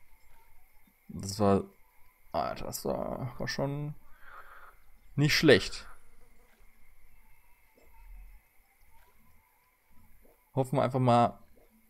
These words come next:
dass jetzt hier gleich nochmal irgendwann einer drauf reagiert. Da vorne auch irgendwas Kleines drauf reagiert. Ich weiß nicht, was es war. Wahrscheinlich ein Barsch,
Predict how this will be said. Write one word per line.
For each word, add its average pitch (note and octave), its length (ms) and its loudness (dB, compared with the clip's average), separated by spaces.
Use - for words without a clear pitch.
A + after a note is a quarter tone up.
dass A#2 320 2
jetzt A#2 180 -2
hier A#2 180 4
gleich G#2+ 540 2
nochmal B2+ 640 12
irgendwann A2 400 8
einer G#2+ 260 6
drauf G#2 300 4
reagiert. A2 540 2
Da - 100 2
vorne A3+ 220 6
auch G#3 40 0
irgendwas G#3 240 6
Kleines G3+ 260 6
drauf G2+ 180 0
reagiert. G#2 220 2
Ich G2 60 -2
weiß D3 140 2
nicht, - 80 -10
was C3+ 120 -2
es - 160 -4
war. G#2 360 6
Wahrscheinlich - 360 0
ein A2 100 -2
Barsch, G#2+ 400 4